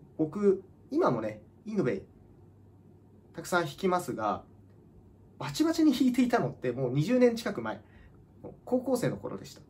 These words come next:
で、その頃はね、イングベイのスイープはできたんですが、後にね、チルドレン・オブ・ボドムとか、ソナタ・アークティカとか、そのあたりを好きになった時にね、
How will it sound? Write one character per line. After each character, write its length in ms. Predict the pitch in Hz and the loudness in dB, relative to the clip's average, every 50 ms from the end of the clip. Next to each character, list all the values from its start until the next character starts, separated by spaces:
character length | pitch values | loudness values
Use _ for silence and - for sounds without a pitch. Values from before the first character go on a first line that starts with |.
| _ - - - - - | _ -20 -20 -20 -14 -6
で、 160 | - 170 156 143 | -2 -2 -2 -2
そ 180 | - - - | -2 -4 -4
の 120 | 269 359 403 | -2 -2 -2
頃 240 | 403 370 349 302 | -2 0 0 2
は 120 | 156 123 107 | 2 0 0
ね、 220 | 107 107 101 - - - | -2 -6 -10 -12 -10 -4
イ 100 | 262 302 | 0 0
ン 60 | 302 | 2
グ 80 | 233 196 | 2 2
ベ 120 | 147 123 | 2 0
イ 20 | |
の 80 | 107 104 | 0 -2
ス 160 | - - 147 | -4 -2 0
イ 160 | 143 147 143 143 | 0 0 0 -2
ー 20 | |
プ 60 | - | -6
は 120 | - - - | -10 -10 -6
で 100 | - 147 | -6 -6
き 100 | 139 - | -6 -4
た 140 | - 117 101 | -6 -8 -8
ん 80 | 95 | -8
で 80 | - - | -12 -16
す 120 | - - | -14 -10
が、 240 | 104 101 104 98 95 - - - - - - - - - - - - - - - - - - - - - - - - - - - - - - - - - - - - | -8 -6 -6 -8 -10 -12 -20 -20 -20 -20 -20 -20 -20 -20 -20 -20 -20 -20 -20 -20 -20 -20 -20 -20 -20 -20 -20 -20 -20 -20 -20 -20 -20 -20 -20 -20 -20 -20 -20 -14 -6
後 240 | - 196 202 202 269 | -2 -2 -2 0 0
に 160 | 240 156 113 | 0 0 0
ね、 180 | 104 104 101 - - - - - - - - | -2 -6 -10 -12 -16 -20 -20 -20 -20 -16 -8
チ 120 | - 180 | -4 0
ル 80 | 180 202 | 0 2
ド 120 | 196 208 | 2 2
レ 100 | 202 202 | 2 2
ン・ 140 | 202 196 196 - | 2 2 0 0
オ 80 | 196 | 0
ブ・ 100 | 180 175 | 0 0
ボ 140 | 165 170 180 | 2 2 2
ド 80 | 156 131 | 2 2
ム 120 | 104 95 | -2 -2
と 80 | - - | -8 -14
か、 100 | - - - - - - - - - - - - - - - - - - - - - - - - - - - - - - | -20 -20 -20 -20 -20 -20 -20 -20 -20 -20 -20 -20 -20 -20 -20 -20 -20 -20 -20 -20 -20 -20 -20 -20 -20 -20 -20 -20 -20 -14
ソ 160 | - - 156 | -6 -2 0
ナ 120 | 160 175 | 0 0
タ・ 360 | 175 180 160 143 - - 151 151 | 2 2 0 0 2 4 4 4
ア 20 | |
ー 40 | 147 | 4
ク 120 | 143 143 135 | 2 -4 -8
テ 80 | - | -8
ィ 40 | - | -10
カ 80 | - - | -18 -20
と 100 | - - | -20 -20
か、 140 | - - - - - - - - - - - - - - | -20 -20 -20 -20 -20 -20 -20 -20 -20 -20 -20 -20 -20 -16
そ 120 | - - | -6 0
の 120 | 202 247 277 | 2 2 2
あ 60 | 277 | 4
た 100 | - 160 | 4 2
り 80 | 127 107 | 2 0
を 160 | 92 92 - - - - - - - - - - - - - - - - - - - - - - - - - - - - - - - - - - - - - - - - | -4 -8 -12 -16 -20 -20 -20 -20 -20 -20 -20 -20 -20 -20 -20 -20 -20 -20 -20 -20 -20 -20 -20 -20 -20 -20 -20 -20 -20 -20 -20 -20 -20 -20 -20 -20 -20 -20 -20 -20 -20 -12
好 60 | - | -6
き 100 | - 185 | -2 0
に 100 | 151 120 | 0 0
な 100 | 113 104 | -2 -4
っ 40 | - | -10
た 100 | - - | -12 -16
時 180 | - - - | -16 -16 -16
に 100 | - - | -14 -12
ね、 140 | 98 101 - | -12 -14 -16